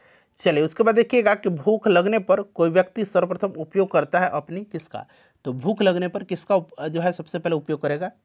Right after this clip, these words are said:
जो शरीर का जो संचित ग्लाइकोजन होता है ना, ग्लाइकोजन, और ग्लाइकोजन जो है व्यक्ति के शरीर के अंदर लिवर में, यकृत में जमा होता है, उसी ग्लाइकोजन का प्रयोग करता है, ठीक है ना।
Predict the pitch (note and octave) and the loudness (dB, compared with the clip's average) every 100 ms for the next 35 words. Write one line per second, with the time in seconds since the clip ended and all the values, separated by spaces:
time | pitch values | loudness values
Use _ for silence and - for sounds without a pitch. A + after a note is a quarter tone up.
0 | C#3+ C#3+ - D3 E3 F#3 F3+ - _ _ | -8 -8 -4 -4 -4 -2 -2 -2 _ _
1 | _ _ C#3 - F3 F3+ A3 E3 D#3 D#3 | _ _ -12 -6 -4 -4 -6 -2 0 2
2 | C#3+ D#3 F3 E3 C3+ D#3+ G#3+ F#2+ - _ | 0 -4 -4 -6 -4 -4 -4 -10 -18 _
3 | _ _ - C#3 D3 D3 C#3+ C#3+ A3 - | _ _ -6 2 2 2 -4 -6 -8 -12
4 | _ _ - D3 C#3+ D#3+ D3+ D#3+ E3+ F#3 | _ _ -4 -2 2 0 0 -4 -2 -2
5 | F3 G3+ - _ _ - C#3+ D#3 - G3 | -2 -4 -6 _ _ -6 -4 -4 -6 -8
6 | G3 F3+ E3 E3 D#3+ D3+ E3+ A3 _ _ | -6 -2 -4 -4 -4 -2 -4 -6 _ _
7 | C3 D3 E3+ G3 F#3 G3 - - D3 D3+ | -8 -2 2 2 2 -4 -10 -2 -2 0
8 | F#3 F3 C#3+ A2+ G2+ F2+ - F#2+ G#2 _ | -4 -6 -8 -8 -10 -12 -14 -16 -18 _
9 | _ _ - F#3 - G3+ F3 E3 D#3 C3 | _ _ -12 -8 -6 0 2 2 0 -6
10 | B2+ A2 G2 F#2+ D#2+ E2+ - - - _ | -6 -8 -10 -12 -14 -18 -20 -20 -20 _
11 | _ _ - F#3 A3 | _ _ -6 0 0